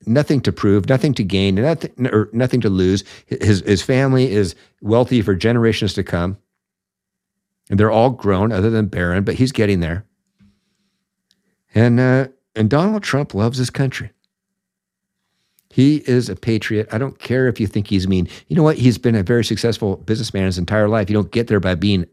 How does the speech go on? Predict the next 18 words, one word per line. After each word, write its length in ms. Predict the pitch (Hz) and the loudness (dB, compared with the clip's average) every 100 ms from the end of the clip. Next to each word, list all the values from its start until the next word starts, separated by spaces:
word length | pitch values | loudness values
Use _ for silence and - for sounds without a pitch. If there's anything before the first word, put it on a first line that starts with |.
| - | -12
a 60 | 87 | -6
nice 320 | 85 117 123 | -2 -2 0
guy 200 | 110 92 | 0 0
all 140 | 92 | 0
the 80 | 82 | -4
time, 380 | - 98 107 - _ _ _ _ _ _ _ | -4 -2 -2 -4 _ _ _ _ _ _ _
but 100 | 101 | -4
you 100 | 92 | -4
do 200 | 85 143 | 2 2
get 160 | 143 120 | 2 -2
results. 420 | 107 92 - - _ _ _ _ _ _ _ _ _ _ _ _ _ | -4 -4 -8 -20 _ _ _ _ _ _ _ _ _ _ _ _ _
And 120 | - | 0
that's 200 | 98 107 | 2 4
what 120 | 120 101 | 2 4
America 380 | 98 95 92 | 2 2 0
needs 240 | 92 92 87 | 0 0 0
right 160 | 80 | -2
now, 300 | 85 85 87 | 0 -2 -2